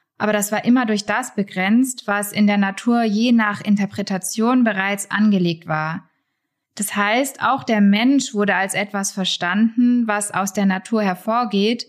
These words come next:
also in ihr verwoben ist. Natürlich heißt das nicht, dass es in der Antike keine Naturausbeutung gab,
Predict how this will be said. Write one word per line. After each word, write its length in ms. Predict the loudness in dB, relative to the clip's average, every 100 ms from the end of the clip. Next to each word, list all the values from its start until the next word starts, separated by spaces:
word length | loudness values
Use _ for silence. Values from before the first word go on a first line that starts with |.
| _ _ _ _ -4
also 280 | -2 0 2
in 260 | 4 2
ihr 240 | 2 0 -2
verwoben 520 | -2 0 0 2 0
ist. 600 | 0 -4 -6 -8 -16 _ _ _ _
Natürlich 640 | 0 0 0 0 0 -2
heißt 260 | -2 -4 -4
das 180 | -6 0
nicht, 380 | 2 2 -2 -4
dass 180 | -4
es 140 | -4 -4
in 140 | 0
der 140 | 0 0
Antike 480 | -2 0 0 0
keine 340 | -2 -4 -4 -4
Naturausbeutung 960 | -6 -6 -2 0 -2 -4 -6 -2 0
gab, 420 | 0 -2 -2 -6